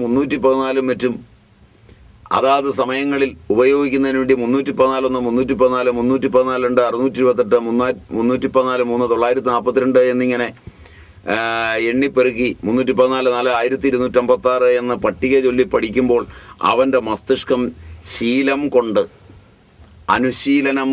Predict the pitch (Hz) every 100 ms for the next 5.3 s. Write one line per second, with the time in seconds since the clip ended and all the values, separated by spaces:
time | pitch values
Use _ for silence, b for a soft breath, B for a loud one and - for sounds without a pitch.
0 | 120 117 110 104 - - - - - -
1 | _ _ - _ _ _ _ _ - -
2 | - - - - - - - - _ _
3 | - _ - - - - - - - -
4 | - - - _ _ _ _ _ - -
5 | - 120 135